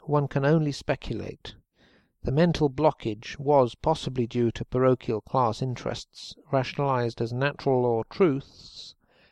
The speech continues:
and mixed with doses of arrogance and ignorance.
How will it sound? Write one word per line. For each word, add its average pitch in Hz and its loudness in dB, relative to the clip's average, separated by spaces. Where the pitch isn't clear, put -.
and 127 -2
mixed - -4
with 147 0
doses 139 4
of 131 -2
arrogance 131 2
and 131 -4
ignorance. 110 -4